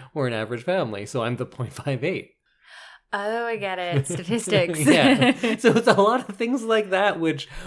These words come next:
Speaker 2: when you're a kid and you can get the joke, you're like, "Oh, I get it. I'm so clever." And then
Speaker 1: <laughs>
Speaker 2: in grade three, a lot of the stuff is quite clever for that, I think.
Speaker 1: Oh, that's fun.
Speaker 2: And there's this idea of, um,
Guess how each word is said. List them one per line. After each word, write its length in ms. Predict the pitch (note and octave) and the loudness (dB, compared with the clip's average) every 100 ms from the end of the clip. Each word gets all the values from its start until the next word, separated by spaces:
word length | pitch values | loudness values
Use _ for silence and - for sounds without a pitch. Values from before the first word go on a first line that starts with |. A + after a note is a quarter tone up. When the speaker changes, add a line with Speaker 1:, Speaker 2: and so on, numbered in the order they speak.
| F#3 | -4
Speaker 2:
when 200 | D#3+ F#3 | 2 4
you're 200 | F3+ F3+ | 6 4
a 60 | D#3 | 2
kid 560 | D3 F#3 G3+ E3+ D#3 - | 2 6 6 4 -6 -8
and 420 | - E3 D#3+ D#3+ C#3 | -4 0 2 2 0
you 140 | D3+ | -2
can 260 | D#3 C#3 A2 | -2 -2 0
get 380 | A#2+ D#3 G#3+ | -2 -2 -2
the 100 | E3+ | 0
joke, 380 | F#3+ F3+ A3 E4+ | 0 0 2 2
you're 100 | C#4+ | 0
like, 80 | B3+ D4 | 0 0
"Oh, 60 | |
I 220 | D#4 F4 D4+ | 0 -4 -4
get 320 | C4+ F4+ G#4+ | 0 0 2
it. 240 | A#3+ B2+ - _ - | 0 0 -6 _ -12
I'm 160 | C3 | -12
so 240 | A#2 A#2+ A2 | -8 -10 -10
clever." 480 | - F2+ - G2 | -14 -14 -14 -12
And 220 | A2 C3 C#3+ | -8 0 2
then 340 | C#3 F#3 D#3+ | 2 0 0
Speaker 1:
<laughs> 120 | D#3 | -2
Speaker 2:
in 120 | D#3 | 0
grade 280 | C#3+ F3 D3 | 0 0 0
three, 460 | F3+ G3 D3 A#2 A2+ - - - | -2 -2 0 -2 -6 -16 -20 -4
a 80 | D#3 | 0
lot 240 | C#3+ B2 | 2 2
of 100 | A#2 | 0
the 80 | A2+ | -8
stuff 220 | - A2+ | -10 -10
is 100 | G#2+ | -12
quite 280 | - A2 - | -10 -10 -10
clever 320 | - - - | -10 -12 -12
for 160 | A#2+ A#2+ | -16 -12
that, 200 | B2 A#2+ | -10 -10
I 120 | A#2+ | -10
think. 300 | - A#2+ - B4 | -10 -12 -12 -14
Speaker 1:
Oh, 420 | A4+ G3 F#3+ F#3+ G#3+ _ _ _ | -12 -12 -12 -14 -16 _ _ _
that's 200 | E4 E4 | -16 -12
fun. 280 | - D3 G3+ - _ _ _ _ _ - | -8 -8 -10 -18 _ _ _ _ _ -2
Speaker 2:
And 280 | F3+ E3 | 0 0
there's 240 | D#3 D#3+ D3+ | 2 2 2
this 180 | D3+ - | -2 0
idea 540 | D#3 C#3 D3+ D#3 D3+ | 0 0 2 2 0
of, 420 | - C#3 A#2+ G#2 | 0 0 0 0
um, 440 | A2+ G#2 G2+ G#2 | -4 -4 -8 -12